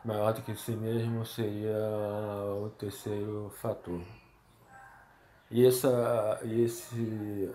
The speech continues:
é, ser ligado ao, a algo maior que si mesmo, é, tá ligado àquele conceito de mind fulfillment.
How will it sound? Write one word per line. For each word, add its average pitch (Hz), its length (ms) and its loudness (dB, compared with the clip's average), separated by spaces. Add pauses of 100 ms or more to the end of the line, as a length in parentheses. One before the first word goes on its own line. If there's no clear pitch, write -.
é, 107 180 -2
ser 127 180 -2
ligado 107 920 2
ao, 104 680 -2
a 107 80 -6
algo 110 400 4
maior 110 240 0
que 113 140 -6
si 113 160 -6
mesmo, 123 640 0 (920)
é, 107 640 0 (340)
tá 113 120 2
ligado 110 320 4
àquele 110 500 0 (160)
conceito 113 680 -4
de 101 640 -4 (840)
mind 123 480 2
fulfillment. 110 880 -2